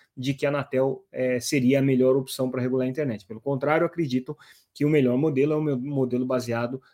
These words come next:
n-, no, no multissetorialismo do Comitê Gestor da Internet e, e tudo mais, ou a criação de uma agência própria pra isso. Mas, é, fica aí a, a, a mensagem que foi dada pelo ministro Juscelino Filho nesse evento,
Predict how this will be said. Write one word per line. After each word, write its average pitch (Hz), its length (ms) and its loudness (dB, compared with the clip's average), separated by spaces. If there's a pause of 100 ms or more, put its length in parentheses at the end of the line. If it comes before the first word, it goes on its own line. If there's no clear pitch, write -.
(160)
n-, 123 260 -4
no, 123 480 0
no 117 240 -6
multissetorialismo 117 1120 -2
do 107 300 -10
Comitê 110 320 -6
Gestor 107 320 -8
da 107 80 -6
Internet 131 760 0
e, 120 280 -6
e 120 60 -4
tudo 139 180 -6
mais, 104 300 -2
ou 190 280 6
a - 80 -12
criação 135 380 -2
de 131 80 -2
uma 135 160 -2
agência 117 500 -2 (300)
própria 120 380 2
pra 135 180 -2
isso. - 320 -12
Mas, 117 400 -6 (420)
é, 113 180 -6
fica 123 300 -4
aí 120 200 4
a, 113 360 -4
a, 104 600 -8
a 113 100 -2
mensagem 135 640 6
que 123 80 -4
foi 131 160 0
dada 117 240 -2
pelo 120 200 -4
ministro 113 420 -2
Juscelino 117 420 -4
Filho 135 300 -4 (320)
nesse 143 380 6
evento, 120 420 -2